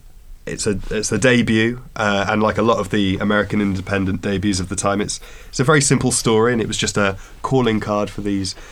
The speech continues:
new directors just to get their, their style across. Uh, and you have Frances McDormand in, I believe, her first,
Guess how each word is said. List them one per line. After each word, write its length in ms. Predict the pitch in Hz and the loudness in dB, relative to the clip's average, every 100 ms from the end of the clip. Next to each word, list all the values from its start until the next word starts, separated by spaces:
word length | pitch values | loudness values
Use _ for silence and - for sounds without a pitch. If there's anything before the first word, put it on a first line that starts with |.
| - | -4
new 160 | 120 117 | 0 2
directors 440 | 110 107 110 104 | 4 2 2 -4
just 200 | 101 104 | -4 -4
to 60 | 104 | -2
get 240 | 113 113 | 0 0
their, 340 | 117 104 98 98 - - - - - - - - - - - | 2 2 2 -2 -16 -20 -20 -20 -20 -20 -18 -16 -16 -14 -8
their 440 | - 104 98 98 | 0 4 4 4
style 460 | - - 117 113 104 | 2 4 4 4 2
across. 640 | - 113 131 143 - - - - - - | 2 4 4 2 -6 -8 -12 -16 -20 -4
Uh, 260 | 101 98 98 | 0 2 0
and 100 | 98 | 0
you 60 | 95 | -2
have 100 | 95 | 0
Frances 400 | - 123 - - | 2 2 2 0
McDormand 420 | 117 - 113 107 | 0 2 2 2
in, 100 | 107 | 2
I 100 | 107 | 0
believe, 380 | 104 113 147 156 | 0 2 0 0
her 140 | 131 | -4
first, 400 | 127 - 127 123 | -4 -2 -2 -2